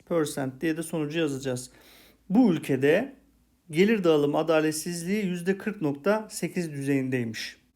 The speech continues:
Bu arkadaşlar yaklaşık Türkiye demek. Çünkü Türkiye'de ölçülmüş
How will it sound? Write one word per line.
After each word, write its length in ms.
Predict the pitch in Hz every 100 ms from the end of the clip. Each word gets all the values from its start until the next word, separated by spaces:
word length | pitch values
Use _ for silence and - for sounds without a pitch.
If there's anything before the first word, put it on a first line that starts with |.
| _
Bu 140 | 226 285
arkadaşlar 500 | 208 208 196 202 240
yaklaşık 560 | 208 220 202 180 220
Türkiye 380 | - 196 196 147
demek. 320 | 135 123 - -
Çünkü 380 | - 240 214 214
Türkiye'de 500 | - 247 196 160 156
ölçülmüş 560 | 185 196 - 160 190